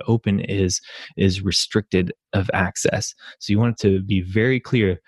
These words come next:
"Oh, I can walk up this part of the house, walk across this entry pathway. Here's how I get to the front door." So whatever restricts that visual openness is restricting the curb appeal of your home.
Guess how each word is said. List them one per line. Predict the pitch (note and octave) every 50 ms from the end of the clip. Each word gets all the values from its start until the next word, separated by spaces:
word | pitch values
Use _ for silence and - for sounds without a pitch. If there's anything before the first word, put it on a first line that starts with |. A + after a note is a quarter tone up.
| _ _ _ _ _
"Oh, | - A2 A#2 G#2+
I | F#2+ F#2
can | - G#2 F#2+ F2+ F2+
walk | F#2 F#2+ G#2 A2+ - C#3
up | B2+ - _
this | A#2+ A#2+ A#2 -
part | - - B2+ A#2+ A2+
of | A2
the | A2
house, | G2+ - - F2+ F2+ F#2 F#2 - - - - - - _ _ _
walk | - G#2+ G2+ G2+ -
across | A#2+ G#2+ - - A2+ A2+ A2 - -
this | - A2+ G#2 - -
entry | - G2+ G2 - G#2+ G2
pathway. | - - F#2+ F#2+ F#2 - - - E2+ F2+ F2+ - _ - - - -
Here's | - A2+ A2 G2+ -
how | - G2+ G2
I | F#2+
get | F#2+ F#2+ F#2 -
to | - F#2
the | F2+ -
front | - - F#2 F2+ -
door." | - - - - - _ _ _ -
So | - - G#2+
whatever | G2 F#2+ G#2+ A2 B2 B2+ C3 C3
restricts | A2+ A2 F#2+ - - - - - G2+ G2+ - - -
that | - G#2 G2 F#2 - _ _
visual | - G#2+ G#2 G2 A2 G#2+ G#2 G#2 - -
openness | - F#2+ G2+ - - A#2 B2 B2+ C3+ C3 - - - - - - - - - - -
is | - G2+ G2+ F#2+ G2 -
restricting | G#2+ G2 F#2 - - - - A2 - - - A2 G2+ G2 F#2 - _ _ _ -
the | - G2+
curb | - - G2 G2 F#2
appeal | F2+ - - - F#2+ G2
of | F#2+ G2+ -
your | G2 -
home. | - - - F#2 -